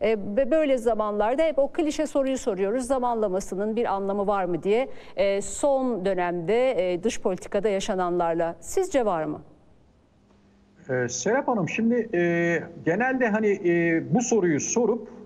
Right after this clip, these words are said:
Speaker 2: e, zamanlamanın önemi var mı ve kimin işine yarıyor sorusunu
Speaker 1: Evet.
Speaker 2: beraber sorduğumuz zaman,
Speaker 1: Hı hı.
Speaker 2: e, ikisini beraber değerlendirmek mümkün olabilir. E, şimdi, e, zamanlama olarak baktığımızda bir taraftan, e, İsrail'in,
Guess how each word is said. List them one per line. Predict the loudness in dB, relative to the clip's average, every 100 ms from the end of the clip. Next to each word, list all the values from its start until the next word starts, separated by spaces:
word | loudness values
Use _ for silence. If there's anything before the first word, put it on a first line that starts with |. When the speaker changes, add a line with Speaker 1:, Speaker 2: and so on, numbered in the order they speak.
| -4
Speaker 2:
e, | 0 0
zamanlamanın | 2 0 0 0 0 0 0 0
önemi | 0 2 2 2
var | 2 2
mı | 0 -4 -2 0
ve | 0 0
kimin | -2 2
işine | 2 2 2
yarıyor | 2 2 0
sorusunu | 0 0 0 0 2
Speaker 1:
Evet. | 2
Speaker 2:
beraber | 2 0 0
sorduğumuz | 0 0 2 0 2 2
zaman, | 0 0
Speaker 1:
Hı | -2
hı. | 0
Speaker 2:
e, | 2 2
ikisini | 0 -2 0
beraber | 2 2 2 0 2
değerlendirmek | 0 2 0 0 0 0 0
mümkün | 0 2
olabilir. | 0 0 0 -4 -6 -16 -20 -20 -20 -20 -4
E, | 0 2 2
şimdi, | 2 2
e, | 2 0 -2 0
zamanlama | 0 -2 0 0 0 2 2
olarak | 2 0 0 -2
baktığımızda | -2 -2 -4 -2 -2
bir | 0
taraftan, | 0 0 0 -2 -2
e, | -2 0 2 4 2 0 -2
İsrail'in, | -2 2 2 4 4 2 2